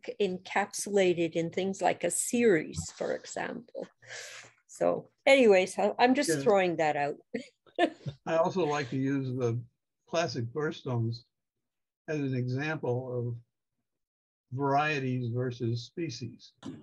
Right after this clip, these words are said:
Speaker 1: Mm-hmm, mm-hmm.
Speaker 2: Because
Speaker 1: Yes.
Speaker 2: you, you have, there's, there's not very many species represented in the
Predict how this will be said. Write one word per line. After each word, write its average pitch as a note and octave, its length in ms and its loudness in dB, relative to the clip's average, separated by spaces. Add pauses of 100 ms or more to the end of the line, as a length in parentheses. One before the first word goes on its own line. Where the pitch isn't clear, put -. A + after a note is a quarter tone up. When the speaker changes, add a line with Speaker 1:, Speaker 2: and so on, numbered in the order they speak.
(420)
Speaker 1:
Mm-hmm, F#3 580 -4
mm-hmm. F3+ 260 -2 (100)
Speaker 2:
Because C3 280 -2
Speaker 1:
Yes. D3 380 2
Speaker 2:
you, D3+ 140 -8
you C#3 60 -6 (120)
have, B2 140 -8 (320)
there's, C3+ 280 -4
there's C3 260 -4
not E3+ 180 -4
very D3+ 220 0
many D3+ 260 -4
species C3+ 540 -6 (120)
represented B2 540 2
in A#2+ 160 6
the A#2 160 2